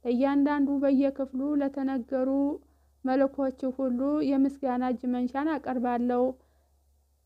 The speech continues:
ልዑሉ መልአክ ሆይ እግዚአብሔር ኃይሉን የሚገልጽብህ ኃይል መልአክ ነህና የምስጋናዬን እጅ መንሻ ተቀብ-፣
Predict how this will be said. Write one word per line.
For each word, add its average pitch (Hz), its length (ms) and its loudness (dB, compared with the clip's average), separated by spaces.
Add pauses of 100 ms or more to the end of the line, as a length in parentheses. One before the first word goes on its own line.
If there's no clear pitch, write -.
(140)
ልዑሉ 285 460 4
መልአክ 285 540 2
ሆይ 302 420 -2
እግዚአብሔር 285 580 0
ኃይሉን 285 380 0
የሚገልጽብህ 277 960 0
ኃይል 269 360 -2
መልአክ 254 440 -2
ነህና 254 640 -2
የምስጋናዬን 262 840 0
እጅ 254 220 -4
መንሻ 254 380 -2
ተቀብ-፣ 247 580 -8